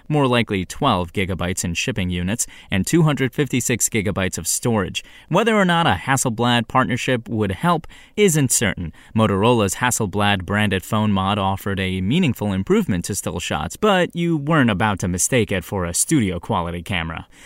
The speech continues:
Much like Huawei's long-running Leica partnership, this may be more about staying competitive and drawing attention than a major leap forward in mobile camera tech.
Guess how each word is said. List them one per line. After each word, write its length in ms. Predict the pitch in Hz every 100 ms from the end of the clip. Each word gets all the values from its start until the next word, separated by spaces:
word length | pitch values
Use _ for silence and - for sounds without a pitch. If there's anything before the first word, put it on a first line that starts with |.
| - -
Much 200 | 226 214
like 180 | 185 151
Huawei's 580 | 113 131 131 131 127
long-running 640 | 104 95 156 160 113 117 104
Leica 400 | 87 120 131 113
partnership, 560 | 123 117 117 - 123
this 240 | - 175 -
may 140 | 151
be 160 | 135 135
more 260 | 120 123
about 380 | 117 107 107 107
staying 400 | - - 117 101
competitive 720 | - 113 - 214 120 98 117 -
and 340 | 101 90 87
drawing 340 | 98 107 92 92
attention 480 | 87 123 110 98 - - -
than 220 | 107 117
a 180 | 101 95
major 380 | 92 123 113 104
leap 240 | 101 92
forward 400 | - 160 120 95
in 160 | 95 92
mobile 340 | 107 107 92
camera 380 | - 113 92 87
tech. 380 | - 85 -